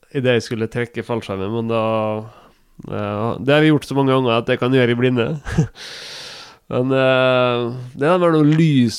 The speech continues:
av kontrastene å være ute i, eh, utfordrende element, da. Det er jo bratt og eksponert, eh, nesten hele dagen. Det er sånn, eh, sju topper som kalles, eh,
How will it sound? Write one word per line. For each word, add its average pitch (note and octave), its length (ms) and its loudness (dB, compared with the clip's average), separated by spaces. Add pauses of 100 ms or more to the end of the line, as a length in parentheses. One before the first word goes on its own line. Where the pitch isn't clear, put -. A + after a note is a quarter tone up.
av A#2 160 2
kontrastene A#2+ 840 -4
å - 20 -4
være C#3 240 2
ute C3 540 2 (100)
i, A#2 140 0 (680)
eh, A2+ 760 0 (260)
utfordrende A2 800 -2
element, C3 400 -2
da. F#3+ 100 0
Det C#3+ 80 4
er B2+ 80 4
jo B2 80 -2
bratt C3+ 480 -2
og A#2 160 2
eksponert, A2+ 720 -2 (100)
eh, A2+ 140 -2
nesten A2+ 420 -6
hele C3 240 0
dagen. A2+ 480 -2 (160)
Det - 80 -8
er A#2 160 0
sånn, A2 240 -4
eh, - 1200 -10
sju B2 200 -4
topper G#2 360 -6
som F#2+ 160 -14
kalles, G2+ 520 -6
eh, G2 1160 -6